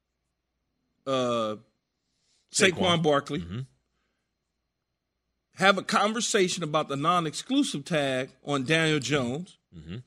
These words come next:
Speaker 1: But take the chance and the risk that somebody would be willing to give up the draft capital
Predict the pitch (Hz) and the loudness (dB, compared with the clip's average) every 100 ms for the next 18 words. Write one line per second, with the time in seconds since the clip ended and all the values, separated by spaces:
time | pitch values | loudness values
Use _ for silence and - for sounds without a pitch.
0 | _ _ _ _ _ _ _ _ _ _ | _ _ _ _ _ _ _ _ _ _
1 | - 123 160 160 208 214 208 - 151 - | -8 0 0 2 2 2 0 -6 -4 0
2 | 220 220 202 180 139 127 170 196 - - | 0 0 -2 -2 -2 0 4 4 2 -4
3 | - - _ _ _ _ _ _ _ _ | -8 -18 _ _ _ _ _ _ _ _
4 | _ _ _ _ 143 160 160 - 208 220 | _ _ _ _ 2 2 4 2 2 4
5 | 208 185 156 156 156 143 190 220 165 143 | 4 4 2 0 0 2 4 4 0 0
6 | 190 180 170 - 123 143 175 - - 202 | 0 2 0 -2 -4 2 2 0 0 2
7 | 190 123 113 | 2 -2 -8